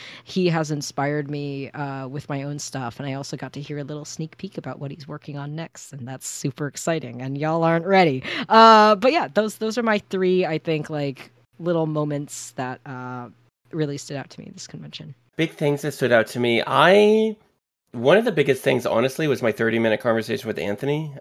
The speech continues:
Speaker 2: Um, I really enjoyed that conversation. It was really nice to connect with him. Uh, someone that I've really wanted to connect with personally, um, because of, uh, just kind of, like, their social presence and our similar backgrounds,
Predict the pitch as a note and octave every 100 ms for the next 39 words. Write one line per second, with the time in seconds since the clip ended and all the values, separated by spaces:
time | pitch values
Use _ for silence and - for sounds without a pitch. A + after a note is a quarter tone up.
0 | - A#2+ A2+ G#2+ G#2 G#2+ G#2+ _ _ _
1 | _ _ A#2+ A#2 A#2 C3+ C#3 C3 A#2 A#2
2 | A#2 - C3 B2+ B2 A#2+ - B2+ B2 G#2+
3 | G#2+ A2+ A2+ A2+ A2 G#2+ - A2 A#2 G#2
4 | C3+ - - - D#3 E3 F3 F#3+ _ _
5 | _ - A2+ G#2+ A#2+ A#2+ A#2 A#2 G#2+ A#2+
6 | D3 D#3+ D#3 C#3+ C3 B2 A#2 - A#2+ A2+
7 | - - B2+ A#2 B2 A#2 A#2 A2+ _ _
8 | _ _ - G#2+ G#2 G#2 G#2 G#2+ - B2+
9 | - C#3 C3 B2+ A#2+ A#2 A2 - - A2+
10 | G#2+ G#2 G#2+ G#2+ _ _ - A#2 - A#2+
11 | G#2 G2+ A2 G#2 D#3+ D3+ D#3 D3 C#3+ C#3
12 | A2 G#2 G#2 G#2 - A#2+ A2 G#2 G#2 A#2
13 | D3+ F#3+ F#3+